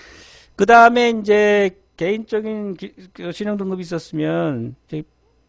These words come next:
기업의 신용 등급이 있어요. 기업, 기업의 신용 등급은 당연히 기업도 마찬가지 돈을 꾸고 못 갚는 거잖아요. 돈 꾸고 못 갚으면 어떻게 되죠? 두 자로 뭐 되죠?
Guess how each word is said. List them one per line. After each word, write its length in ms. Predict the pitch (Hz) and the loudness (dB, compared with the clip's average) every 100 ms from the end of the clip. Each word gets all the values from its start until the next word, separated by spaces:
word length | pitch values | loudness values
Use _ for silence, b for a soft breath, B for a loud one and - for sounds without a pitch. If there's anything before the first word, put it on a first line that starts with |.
| - - | -16 -6
기업의 360 | - 190 214 | 4 8 8
신용 240 | 196 208 196 | 6 2 -4
등급이 260 | 175 156 | -4 -4
있어요. 380 | 135 - 113 107 - | -4 -4 -6 -8 -12
기업, 380 | 156 165 175 165 | -8 -4 -4 -2
기업의 320 | 185 196 208 | 0 2 2
신용 240 | 196 202 | -2 -6
등급은 240 | 185 175 185 | -6 -8 -10
당연히 720 | - - 131 185 214 170 151 | -12 -12 -8 -4 -2 -2 -2
기업도 360 | 151 143 - | -2 -4 -6
마찬가지 540 | 156 120 127 127 143 165 | -10 -10 -10 -10 -10 -10
돈을 220 | - 143 | -8 -8
꾸고 240 | 170 170 165 | -8 -8 -8
못 160 | 117 | -8
갚는 240 | 113 156 143 | -4 -4 -4
거잖아요. 220 | 113 107 | -8 -10
돈 220 | - 196 | -4 -2
꾸고 240 | 226 220 214 | -2 -4 -4
못 160 | 147 | -4
갚으면 460 | 165 185 - 185 190 | -4 -4 -6 -8 -6
어떻게 200 | - 147 | -6 -8
되죠? 360 | 131 135 196 - _ _ _ _ _ _ _ - | -8 -8 -10 -14 _ _ _ _ _ _ _ -14
두 140 | 160 | -4
자로 240 | 165 160 165 | 0 0 0
뭐 160 | 135 | -4
되죠? 320 | 127 123 170 | -6 -6 -8